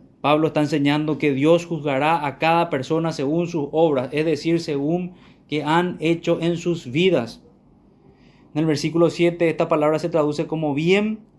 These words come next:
se refiere a las acciones buenas y justas que una persona realiza. Aquellos que perseveran en hacer el bien recibirán la recompensa de la vida eterna. Es una concordancia total entonces con ese versículo.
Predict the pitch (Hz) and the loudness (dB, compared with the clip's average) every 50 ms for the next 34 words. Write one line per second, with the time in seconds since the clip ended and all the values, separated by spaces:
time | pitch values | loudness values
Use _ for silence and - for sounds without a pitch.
0 | _ - - - _ - - 160 156 143 - 151 156 165 165 165 165 165 151 139 | _ -20 -20 -20 _ -6 -2 0 0 0 2 2 2 4 4 2 2 0 0 -2
1 | 131 - 156 156 160 147 131 127 135 165 185 196 190 180 - 165 - - - 202 | -2 -2 -2 -2 -2 -2 -2 0 0 0 2 2 0 -2 -4 -8 -8 -6 -4 -4
2 | 190 190 - 190 175 180 - 175 170 165 - - - - - - - _ - 151 | -4 -2 -2 -2 -2 -2 0 0 0 0 -2 -8 -18 -20 -20 -20 -20 _ -6 -2
3 | 156 165 160 165 156 143 147 151 143 143 147 151 139 165 208 202 202 202 190 180 | -2 0 0 2 0 0 0 0 0 0 2 2 4 4 4 2 2 0 -2 -4
4 | - - - - - - - - _ _ _ - _ - 139 139 143 156 147 156 | -4 -12 -20 -20 -20 -20 -20 -20 _ _ _ -16 _ -6 -4 -2 -2 0 0 0
5 | 156 - 160 160 - 160 160 151 - 160 139 127 143 160 170 185 190 190 160 170 | 0 0 -2 0 0 0 0 0 0 0 0 2 4 4 4 4 2 0 -2 -4
6 | 170 160 143 - - 160 165 151 156 147 135 135 147 156 165 170 160 156 151 - | -2 -2 -2 -2 -4 -4 -2 0 0 0 0 0 0 0 0 0 -2 -4 -4 -2
7 | 180 175 165 170 147 139 135 156 180 208 220 202 190 180 180 165 175 156 139 123 | -2 -2 -2 0 -2 0 2 2 2 2 2 0 0 -2 -2 -2 -2 -4 -4 -2
8 | - 143 147 151 143 - 156 156 - 147 143 139 135 127 123 135 143 143 139 139 | -2 0 -2 -2 -2 -2 -4 -4 -4 -4 -4 -2 -2 0 0 0 2 0 0 -2
9 | 139 - - - - - - - - _ _ _ - 131 127 131 - 151 147 151 | -4 -8 -18 -20 -20 -20 -20 -20 -20 _ _ _ -6 -6 -6 -4 -4 -2 0 0
10 | 151 170 180 185 185 - - - - - _ - - _ - - _ - - - | 2 0 0 -2 -4 -8 -18 -20 -20 -20 _ -20 -20 _ -20 -20 _ -20 -20 -20
11 | - - - - - 139 143 151 151 143 135 139 - - - - - - - - | -20 -20 -16 -8 -4 -2 0 2 2 2 0 -2 -6 -18 -20 -20 -20 -18 -10 -6
12 | 143 143 139 143 139 131 131 139 139 143 139 156 147 - 139 120 - 143 143 143 | -4 -2 0 2 2 2 4 4 2 0 0 -2 -4 -2 -4 -2 0 0 0 0
13 | 139 127 135 127 - 139 - 139 123 123 123 147 147 143 127 - 131 120 123 139 | 0 -2 -2 -4 -6 -4 -4 -2 -2 -2 -2 -2 -2 -2 -2 -2 -4 -6 -4 -4
14 | 151 165 - | -6 -6 -8